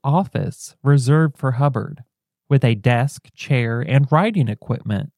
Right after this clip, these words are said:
ready to be used. Hubbard is regarded as the ultimate source of Scientology. He is often referred to as simply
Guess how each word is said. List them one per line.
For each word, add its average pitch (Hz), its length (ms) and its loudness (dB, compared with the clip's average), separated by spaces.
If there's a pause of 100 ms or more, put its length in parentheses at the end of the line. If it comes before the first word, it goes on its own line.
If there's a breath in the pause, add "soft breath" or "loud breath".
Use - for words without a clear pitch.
(120)
ready 139 300 2
to 123 120 -4
be 110 100 -6
used. 110 580 -6 (1500)
Hubbard 160 360 2
is 147 140 2
regarded 131 600 4
as 120 160 0
the - 240 -2
ultimate 131 500 0
source 135 460 0
of 113 80 -4
Scientology. 113 1000 -4 (360)
He 160 160 2
is 127 120 4
often 135 460 2
referred 131 420 -4
to 135 180 -4
as 120 240 -2
simply 151 600 0